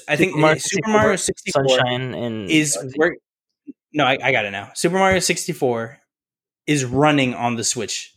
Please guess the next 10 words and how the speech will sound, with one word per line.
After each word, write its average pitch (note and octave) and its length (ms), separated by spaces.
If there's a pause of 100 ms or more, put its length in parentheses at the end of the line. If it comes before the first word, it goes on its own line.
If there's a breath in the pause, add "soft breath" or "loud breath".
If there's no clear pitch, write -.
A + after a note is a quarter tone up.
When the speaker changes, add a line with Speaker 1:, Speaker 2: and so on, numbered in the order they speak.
Speaker 1:
natively. G2 500 (380)
Speaker 2:
Okay. G#2 320 (1120)
Speaker 1:
Sunshine A3+ 1120 (240)
and, C#3 800 (640)
uh, C3+ 200
Galaxy C3 1000
are C3 160
running B2+ 260
on A2 180 (100)
emulators. A2 760